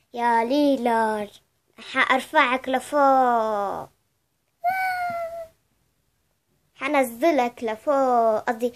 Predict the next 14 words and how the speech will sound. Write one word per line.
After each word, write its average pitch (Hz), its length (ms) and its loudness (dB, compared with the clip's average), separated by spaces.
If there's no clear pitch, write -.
لتحت. 226 960 -4
بدك، 269 600 2
كنت 254 220 -6
إذا 233 260 -2
بدك 247 360 2
تنزلني 254 640 4
لتح-، 302 340 0
لت-، 226 840 -2
لفوق، 240 360 -2
تحت، - 560 -10
ما 262 80 -4
بعرف 226 300 -12
شو - 160 -16
قلتي. 247 520 -14